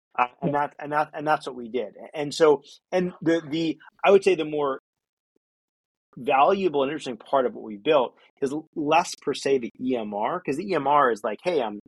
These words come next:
Speaker 1: I'm doing notes and
Speaker 2: Yeah.
Speaker 1: I'm, I'm providing tools for physician." That's fairly straightforward, but it's more of a sophisticated patient, you know, journey automation, I would say, because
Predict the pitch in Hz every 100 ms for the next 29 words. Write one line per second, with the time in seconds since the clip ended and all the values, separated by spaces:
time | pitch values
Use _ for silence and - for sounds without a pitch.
0 | - 110 107 - 123 127 202 180 - 131
1 | 120 113 113 113 _ - 120 113 135 117
2 | 135 175 131 110 - _ - 180 - -
3 | _ - 147 143 131 - 120 107 113 120
4 | 151 214 - _ _ 151 151 156 160 139
5 | 131 139 - - 139 123 113 - - -
6 | 151 - 120 117 - 131 117 101 - -
7 | 135 131 117 110 139 156 151 123 113 -
8 | 113 110 110 107 - 104 98 - 107 98
9 | - - _ - 143 156 131